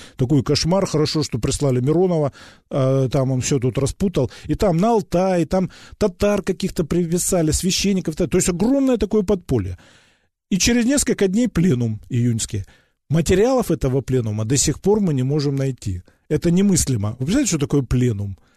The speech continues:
Это же не просто обращение президента, там, встреча с олигархами. Это в Советском Союзе это было, ну,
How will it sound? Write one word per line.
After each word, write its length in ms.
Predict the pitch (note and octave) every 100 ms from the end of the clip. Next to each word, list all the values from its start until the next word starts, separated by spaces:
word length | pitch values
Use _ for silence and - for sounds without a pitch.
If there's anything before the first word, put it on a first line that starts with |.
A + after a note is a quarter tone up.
| _ -
Это 240 | F3+ - E3
же 100 | F3+
не 80 |
просто 340 | F#3 C4 A#3 E3
обращение 520 | D3 D#3 - C3+ B2+
президента, 580 | C#3 C3 C#3 D#3 D#3 G#2+
там, 300 | A#2+ A2+ A2+
встреча 380 | - B2+ A2 G#2+
с 80 |
олигархами. 640 | C3 B2 C#3+ D3 A#2+ A#2+ A2+ - -
Это 340 | F#3+ - B3 - - - -
в 100 | -
Советском 340 | E3 F3 D#3
Союзе 300 | - A#3 D#3
это 140 | B2
было, 320 | B2+ D3 C#3 C3
ну, 180 | -